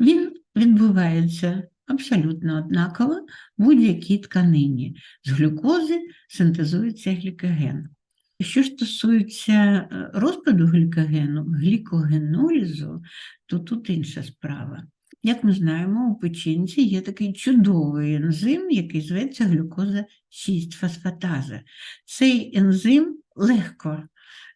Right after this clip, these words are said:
знімає оцей якір, е, з фосфорного ефіру глюкози, з глюкози шість фосфату. Утворюється вільна глюкоза без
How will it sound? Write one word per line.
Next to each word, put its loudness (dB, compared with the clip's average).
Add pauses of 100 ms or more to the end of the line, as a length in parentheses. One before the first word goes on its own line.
знімає 2
оцей 0
якір, -2 (420)
е, 0
з -2
фосфорного 0
ефіру -2
глюкози, -6
з -8
глюкози 2
шість -2
фосфату. -6 (360)
Утворюється 2
вільна 6
глюкоза 0
без -2